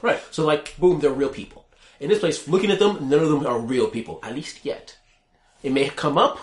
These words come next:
Speaker 2: it may not, who knows? It depends on how old this recursion becomes.
Speaker 1: Right.
Speaker 2: Or how much power is put into it, depending on people. So, as far as you know, these aren't real people yet.
Speaker 1: Yet.
Speaker 2: Anyway, so that's what you see as you go into town. And you see a, a nurse, a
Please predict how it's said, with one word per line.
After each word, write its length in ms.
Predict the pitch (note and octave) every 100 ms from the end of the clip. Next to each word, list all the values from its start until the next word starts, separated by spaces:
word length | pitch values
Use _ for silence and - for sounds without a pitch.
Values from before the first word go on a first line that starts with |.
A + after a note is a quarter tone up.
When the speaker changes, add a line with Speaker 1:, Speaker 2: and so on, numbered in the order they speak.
| -
Speaker 2:
it 120 | G#2+
may 100 | A2
not, 220 | B2 E3+
who 140 | E3+ C#3+
knows? 200 | G#2 G2+
It 60 |
depends 300 | B2 F3 G3 E3+
on 60 |
how 140 | D3+ D3+
old 240 | D3+ C#3
this 220 | B2+ -
recursion 540 | B2+ - A#2 G2+ F#2+ G2
becomes. 420 | F#2+ - - G3+
Speaker 1:
Right. 280 | - - - - - - - - _
Speaker 2:
Or 140 | - C3
how 100 | D3+
much 160 | D3
power 180 | D3+ C3
is 60 | -
put 200 | - G#2+
into 240 | G#2 E2+
it, 80 | -
depending 380 | F2+ - F2+ D2
on 100 | D2
people. 280 | - D2+ -
So, 200 | D3+ D3+
as 160 | E3 -
far 140 | A3+
as 80 | G#3+
you 80 | F#3+
know, 80 | F3
these 160 | C#3+
aren't 120 | C#3 A#2+
real 80 | G2+
people 320 | A2+ - -
yet. 380 | F#2+ - - - -
Speaker 1:
Yet. 360 | - - - - _ _ _ - - -
Speaker 2:
Anyway, 200 | D3 B2 -
so 160 | A#2+
that's 160 | A2+ B2
what 120 | C3+
you 60 | A#2+
see 160 | A#2
as 80 | G2+
you 60 | G#2+
go 100 | G2+
into 140 | -
town. 160 | A2 G#2+ - B2
And 80 |
you 60 | D3
see 180 | D#3 D3+
a, 340 | C#3 A#2+ G#2+
a 120 | B2+ B2+
nurse, 300 | C#3 C#3+ -
a 160 | B2